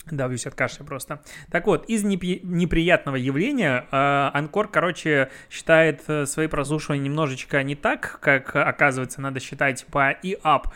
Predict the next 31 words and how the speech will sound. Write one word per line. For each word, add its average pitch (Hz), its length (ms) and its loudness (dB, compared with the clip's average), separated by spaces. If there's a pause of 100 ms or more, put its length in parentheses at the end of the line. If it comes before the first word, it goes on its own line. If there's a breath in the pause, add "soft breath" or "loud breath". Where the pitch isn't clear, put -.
(240 loud breath)
Это, 135 480 0
м, 135 380 -8
система 135 720 -6
с-, - 420 -14
сертификации, 143 840 -2
верификации 127 600 -2
трафика 147 360 -4
международная. 120 640 -2 (320 loud breath)
А 123 300 6
получение, 135 720 -2
м, 131 720 -10 (840)
галочки 143 640 2
о 123 80 -4
том, 135 180 -4
что - 220 -10
твоя 143 260 0
платформа 127 640 -4 (560 loud breath)
использует 127 640 -2
эту 131 340 -4
аналитику, 139 520 -2
ну, 120 240 -6
сертифицирована 131 800 -4
эта 135 240 -4
аналитика, 120 480 -4
и 113 40 -8
стоит, 190 260 -4
по-моему, 131 160 -6
сорок 147 240 -4
пять 147 200 -4
тысяч - 280 -12
долларов. 117 360 -2